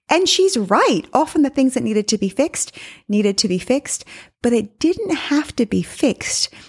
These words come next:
with the energy of a complaint. It could be with the curiosity of a question,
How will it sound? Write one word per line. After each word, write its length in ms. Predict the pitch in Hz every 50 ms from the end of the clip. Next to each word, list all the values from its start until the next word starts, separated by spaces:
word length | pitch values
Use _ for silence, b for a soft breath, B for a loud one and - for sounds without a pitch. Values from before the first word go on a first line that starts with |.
| B B B B
with 160 | - 196 208 -
the 160 | 208 - - -
energy 480 | 190 202 233 240 214 - - 220 - -
of 120 | - -
a 60 | 160
complaint. 680 | - - 175 156 - - 160 160 - - _ - - - _ _ _ _ _ B B B B B B
It 120 | 233 -
could 180 | - 254 208 -
be 160 | 226 214 196
with 140 | 190 190 -
the 80 | 208
curiosity 720 | - - - 196 175 165 160 156 - - 180 - - 165 165
of 60 | 156
a 40 | 151
question, 720 | - - 170 185 - - - - - - - - - 190